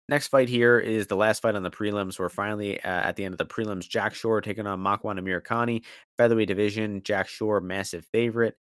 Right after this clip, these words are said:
minus five hundred. Makwan Amirkhani, plus three seventy-five. I mean, I guess the money line is, is sorta right here. I think it's maybe a little wide, just considering,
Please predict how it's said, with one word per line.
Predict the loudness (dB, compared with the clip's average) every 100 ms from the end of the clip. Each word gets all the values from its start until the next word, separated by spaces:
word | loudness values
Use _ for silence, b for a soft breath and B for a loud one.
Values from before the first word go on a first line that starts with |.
| b b 0
minus | 2 2
five | 0 0 0
hundred. | -2 -2 -2
Makwan | -2 -2 -6 -4
Amirkhani, | -6 -4 -4 -4 -8
plus | -6 -6 -6
three | -8 -8
seventy-five. | -4 -4 -6 -14 -2 2 2 0 -6 -20 b b _ -2
I | 0
mean, | 2 0
I |
guess | 2 2 0
the | 0
money | 2 2 0
line | -2 -2 -2
is, | -4 -4 -6
is | -6 -4
sorta | -2 0 0 2
right | 0 0
here. | 2 0
I |
think | 0 -4
it's | -4 -2
maybe | -2 2
a | 0
little | 4 2 2
wide, | 2 2 0 -4 B B
just | -4 -2
considering, | -4 -2 0 2 2 -2